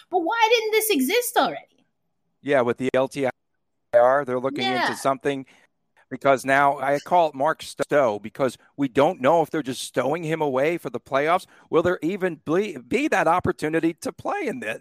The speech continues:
Speaker 2: the postseason for the Golden Knights right now? Uh, to me, uh, there are so many players. Uh, Riley Smith, the latest to go on L T I R for the Vegas Golden Knights. And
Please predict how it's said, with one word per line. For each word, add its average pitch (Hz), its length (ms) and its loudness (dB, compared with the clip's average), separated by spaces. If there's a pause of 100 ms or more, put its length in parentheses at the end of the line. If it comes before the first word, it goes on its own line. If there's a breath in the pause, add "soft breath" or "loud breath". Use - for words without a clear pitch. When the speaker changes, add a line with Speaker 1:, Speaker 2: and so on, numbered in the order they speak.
(120)
Speaker 2:
the 135 100 -2
postseason 117 680 -4 (380 soft breath)
for 135 160 4
the 127 100 0
Golden 123 340 0
Knights 107 280 -4
right 104 200 -4
now? 90 260 -4 (400 soft breath)
Uh, 120 160 6 (100)
to 147 120 0
me, 190 320 2 (400 soft breath)
uh, 123 80 -8
there 151 180 4
are 143 100 4
so 175 240 0
many 175 200 -2
players. 120 560 0
Uh, 113 260 -4
Riley 165 360 0
Smith, 151 320 -4
the 143 80 -4
latest 139 420 -2
to 135 80 -10
go 135 240 2
on 131 140 0
L 127 160 -4
T 139 180 -8
I 120 140 0
R 131 300 2 (380)
for 127 100 -2
the 123 100 -2
Vegas 131 300 -2
Golden 135 320 -2
Knights. 117 380 -6 (480)
And 131 460 -2